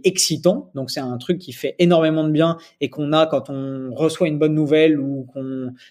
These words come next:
nous offre un cadeau ou quand, euh, quelqu'un nous fait un compliment, et cetera. On a ce, cette espèce de petit rush de neurotransmetteurs qui nous apaise et qui nous fait nous sentir bien.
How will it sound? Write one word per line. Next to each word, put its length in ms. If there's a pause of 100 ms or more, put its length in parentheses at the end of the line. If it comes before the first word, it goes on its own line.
(100)
nous 240
offre 200
un 100
cadeau 500
ou 180
quand, 340
euh, 180
quelqu'un 240
nous 80
fait 140
un 80
compliment, 460
et 60
cetera. 280
On 80
a 80
ce, 160
cette 400
espèce 240
de 100
petit 200
rush 180
de 80
neurotransmetteurs 760 (300)
qui 100
nous 220
apaise 280
et 40
qui 100
nous 140
fait 120
nous 120
sentir 340
bien. 300